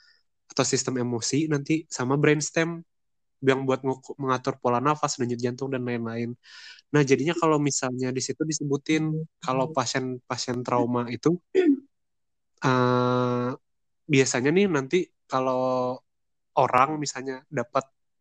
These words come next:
eh, persepsi dari lingkungan sekitar dia, nanti sensorik ini masuk, masuk kan, sensorik masuk, terus diproses di talamus.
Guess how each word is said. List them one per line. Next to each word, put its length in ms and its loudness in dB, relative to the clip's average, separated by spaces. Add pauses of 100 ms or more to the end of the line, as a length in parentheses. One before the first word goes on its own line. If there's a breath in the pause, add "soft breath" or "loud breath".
(280)
eh, 480 -6 (500 loud breath)
persepsi 600 0
dari 220 -6
lingkungan 340 -4
sekitar 460 -12
dia, 240 0 (680 soft breath)
nanti 220 2
sensorik 640 0
ini 240 2
masuk, 320 0 (500)
masuk 380 2
kan, 160 6 (240)
sensorik 800 0
masuk, 320 -2 (240)
terus 220 -2
diproses 440 -2
di 120 0
talamus. 580 0